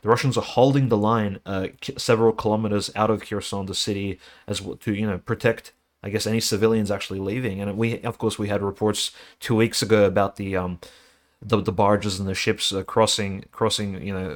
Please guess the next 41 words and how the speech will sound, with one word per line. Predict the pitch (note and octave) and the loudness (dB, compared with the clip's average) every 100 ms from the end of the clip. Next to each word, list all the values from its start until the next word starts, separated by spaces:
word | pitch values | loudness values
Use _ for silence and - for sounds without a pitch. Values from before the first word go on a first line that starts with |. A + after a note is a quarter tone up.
| - | -2
crossing | A#2 - G2 | 0 0 0
rivers, | G2+ G#2 F#2 | 0 0 0
getting | G#2 F#2+ F#2 | -2 -4 0
bombed | G2+ G2 F#2+ | 0 0 -2
with | F#2 | -2
civilians | G2+ G2+ G2+ G2 F#2+ | 0 0 0 -2 -4
on, | F#2 F#2 - | -6 -6 -6
on | G2+ F2+ | -6 -4
board, | G2 F#2+ F2+ | -2 -2 -6
of | - | -8
course, | F#2 - | -10 -4
by | G2 F#2 F#2+ _ | -4 -4 -8 _
Ukrainian, | G#2 G2 - F#2+ F#2+ F2+ F2+ | -10 -8 -4 -4 -4 -6 -6
uh, | F2+ F2+ F2+ | -8 -10 -10
missiles. | G#2 G2+ - G2 F2+ | -4 -4 -2 -4 -6
And | F2+ - - - - - - - | -8 -12 -20 -20 -20 -20 -10 0
it, | A#2 | 0
this, | B2+ C3+ | 2 2
this | B2 D3+ | 2 2
stuff | - C3 - | 4 2 4
is | G#2+ F#2 | -2 0
really | G#2+ G#2 F#2+ | 2 2 2
despicable. | F#2 - G#2+ G#2 F2+ F#2+ | -2 -4 -4 -4 -4 -4
Of | - | -4
course, | G2 - | -4 -4
it's, | - - - | -6 -6 -2
uh, | G2 F2+ F2+ _ - _ _ | -2 -2 -6 _ -20 _ _
kind | - G#2+ | 0 0
of | F#2 | 4
harkens | G#2 A2+ G2+ | 2 2 0
back | G#2+ G#2 - | 0 0 -2
to, | G#2 G2+ | -2 0
say, | - | 0
World | G2+ G#2 G2+ | 2 2 2
War | G2+ | -2
Two, | - A2+ | -2 -2
like, | G#2+ G2+ | -2 -2
some | - G2 | -4 -4
of | F#2 | -6
the, | F#2 F#2 | -6 -4
um, | F2+ F2+ | -4 -6